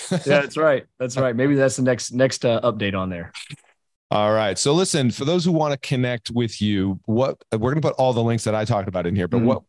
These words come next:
Speaker 1: be the primary place you want people to connect with you?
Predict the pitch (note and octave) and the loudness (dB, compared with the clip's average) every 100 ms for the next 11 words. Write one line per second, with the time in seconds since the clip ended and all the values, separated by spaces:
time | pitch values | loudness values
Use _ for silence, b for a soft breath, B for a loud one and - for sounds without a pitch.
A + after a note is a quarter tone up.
0 | _ A#2+ A2 G2 - G#2+ G2+ F#2 G#2+ F2+ | _ -2 0 -2 0 2 2 2 2 0
1 | G2+ F#2 E2+ F2+ E2+ D#2 D2+ E2 D2+ D2 | 2 2 2 0 0 0 0 2 2 0
2 | C#2 B1+ | 0 -4